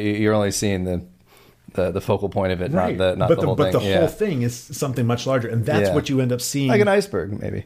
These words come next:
Speaker 2: Yeah.
Speaker 1: I mean, uh, what the parts above the
Speaker 2: Uh,
Speaker 1: water, I don't, I mean, that, nah, I mean,
Speaker 2: <laughs>
Speaker 1: that's, that works into other analogies. Um, but yeah, I know, I know what you mean.
Speaker 2: Right. And so,
Speaker 1: Yeah.
Speaker 2: so matter and our existence is the crossing of all of what reality is doing. And so, yes,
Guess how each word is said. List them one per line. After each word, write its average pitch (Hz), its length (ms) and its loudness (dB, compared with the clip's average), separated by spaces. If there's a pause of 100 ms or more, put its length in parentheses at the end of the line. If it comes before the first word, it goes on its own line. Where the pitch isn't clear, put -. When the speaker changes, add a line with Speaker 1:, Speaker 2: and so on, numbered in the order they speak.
Speaker 2:
Yeah. 117 320 -2 (100)
Speaker 1:
I 190 80 0
mean, 135 180 4
uh, 143 120 4
what 143 120 4
the 139 60 -4
parts 151 220 4
above 135 220 4
the 143 60 -2
Speaker 2:
Uh, 143 40 4
Speaker 1:
water, 147 260 6
I 135 120 8
don't, 131 100 4
I 123 60 2
mean, 120 140 2
that, 110 200 0
nah, 98 240 -2 (240)
I 92 80 -10
mean, 113 240 0 (100)
Speaker 2:
<laughs> 92 80 -14
Speaker 1:
that's, 104 280 -8 (240)
that 131 100 0
works 107 220 -2
into 98 200 -8
other 104 140 -2
analogies. 92 460 -2 (360)
Um, 104 580 2 (220)
but 139 120 4
yeah, 123 120 6
I 120 80 6
know, 117 140 4
I 117 120 4
know 110 120 4
what 92 120 -4
you 101 60 -4
mean. 82 240 -6 (180)
Speaker 2:
Right. 131 300 -2
And 110 100 -2
so, 131 180 0
Speaker 1:
Yeah. 120 60 -4
Speaker 2:
so 131 200 -2
matter 156 760 0
and 120 160 -2
our 123 240 0
existence 120 640 -4
is 113 120 -2
the 98 100 -4
crossing 120 760 -4 (200)
of 113 140 -4
all 113 320 -2
of 104 100 -2
what 101 180 -8
reality 87 400 -8
is 85 100 -14
doing. 87 260 -10
And 95 100 -6
so, 123 120 -4
yes, 117 600 -2